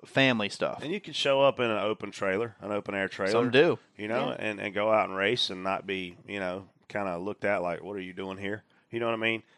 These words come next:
Speaker 2: And, and I think there's a lot of positives, but, man, you gotta really sit down in the meetings. And if I were nascar, I would go to people like Dale Junior and people like Kevin Harvick and say, "How do we align this to work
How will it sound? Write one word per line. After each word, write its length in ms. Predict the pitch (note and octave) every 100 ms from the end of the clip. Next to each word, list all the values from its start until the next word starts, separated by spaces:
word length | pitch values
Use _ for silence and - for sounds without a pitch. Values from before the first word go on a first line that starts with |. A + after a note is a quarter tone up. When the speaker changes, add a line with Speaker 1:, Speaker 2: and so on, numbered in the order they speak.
| -
Speaker 2:
And, 140 | A2+
and 240 | D#2 A2 G2+
I 120 | G#2
think 180 | - D#3+
there's 160 | D#3 B2+
a 60 |
lot 180 | B2 A#2
of 80 | A2
positives, 480 | B2 C3+ C3+ G2 F#2
but, 220 | A2+ A2 - - _ _ _
man, 220 | A2 A#2+
you 100 | C3
gotta 240 | C#3+ C#3+ G#2
really 240 | B2+ A#2+
sit 240 | G#2+ B2+ -
down 180 | A#2+ A#2
in 60 |
the 40 | G#2+
meetings. 340 | G#2 A2 G#2
And 240 | A#2+ B2+ C3+
if 140 | -
I 120 | C#3+ G3+
were 160 | D#3
nascar, 440 | G#2 G2 - A2 F#2+
I 140 | G2+
would 160 | D#3+ G2
go 140 | A2+
to 60 | A2+
people 280 | A2 F#2 F2+
like 160 | F2
Dale 160 | F#2 F2
Junior 400 | D#2+ F2 E2 D2
and 120 | - G2
people 220 | G2 F#2
like 200 | F2+ F#2
Kevin 260 | - F#2 F#2
Harvick 340 | F2+ F2 F2+ - - _
and 140 | G2 F#2+
say, 160 | G#2+
"How 220 | F#2+ G#2
do 80 | F3
we 160 | G3 F3
align 400 | B2+ A2+ G#2+ G2+
this 420 | F#2 F2+ - - _ _ _ _ -
to 120 | G2
work 320 | F#2+ G2+ -